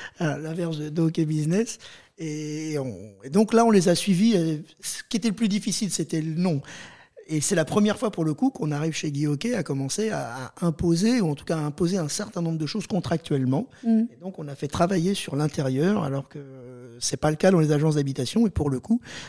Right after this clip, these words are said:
Speaker 1: les agences d'habitation, comme elles ont pas de standard, euh, aujourd'hui, euh, on, on, on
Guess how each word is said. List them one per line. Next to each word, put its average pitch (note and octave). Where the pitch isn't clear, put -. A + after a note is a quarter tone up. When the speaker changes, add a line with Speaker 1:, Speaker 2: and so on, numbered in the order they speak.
Speaker 1:
les D3+
agences F#3
d'habitation, D3+
comme D3
elles C3+
ont C3+
pas F#3
de D3+
standard, F3
euh, A#2+
aujourd'hui, D3
euh, C3+
on, C#3
on, C#3+
on D3+